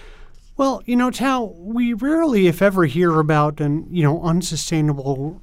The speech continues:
rent bubble, uh, the way we often hear about, you know, house price bubbles. And in a normal housing market, in typical times, house prices and rents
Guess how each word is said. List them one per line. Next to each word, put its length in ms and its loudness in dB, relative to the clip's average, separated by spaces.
rent 320 2
bubble, 460 -2
uh, 200 -4
the 140 -4
way 180 0
we 180 -4
often 280 -4
hear 200 -4
about, 380 -8
you 100 -6
know, 100 -4
house 300 -2
price 320 -6
bubbles. 540 -10
And 240 2
in 180 0
a 40 4
normal 560 2
housing 440 2
market, 300 -4
in 140 -4
typical 380 -4
times, 440 -2
house 320 -6
prices 480 -4
and 160 -2
rents 400 -4